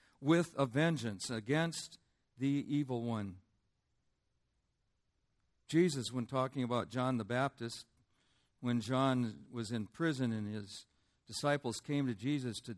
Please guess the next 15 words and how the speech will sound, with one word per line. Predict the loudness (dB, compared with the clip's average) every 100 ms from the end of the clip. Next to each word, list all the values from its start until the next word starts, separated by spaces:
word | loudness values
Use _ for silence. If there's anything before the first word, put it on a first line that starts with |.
| -12
double | -8 -4 -4 -4
check, | -2 -2 -2
is, | -8 -14 -18 _ _ -6
"Are |
you | -4 -2 -2
really | -2 0 2 2
the | 2
one | 2 2 2 0 -2 -4
that | -6
you, | -4 -6 -8 _ _ _
everyone | -4 0 2 0
says | 0 0 0 0
you | -2 2
are?" | 2 2
And | -2 -6 -6